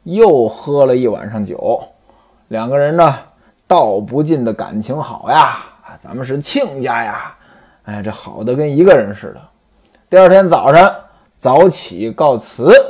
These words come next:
西门庆够奔山东老家。这一路上还是饥餐渴饮，小行夜住。咱们再表吴月娘，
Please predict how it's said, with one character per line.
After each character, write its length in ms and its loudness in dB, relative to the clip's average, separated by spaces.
西 240 -16
门 220 -6
庆 320 -4
够 380 -2
奔 280 -8
山 400 -4
东 300 -6
老 220 -16
家。 180 -6
这 120 2
一 160 4
路 180 8
上 240 6
还 420 -4
是 220 -2
饥 240 -6
餐 220 2
渴 200 4
饮， 440 2
小 440 -8
行 400 -10
夜 280 -6
住。 280 -4
咱 120 4
们 140 0
再 160 8
表 220 4
吴 180 4
月 160 4
娘， 400 0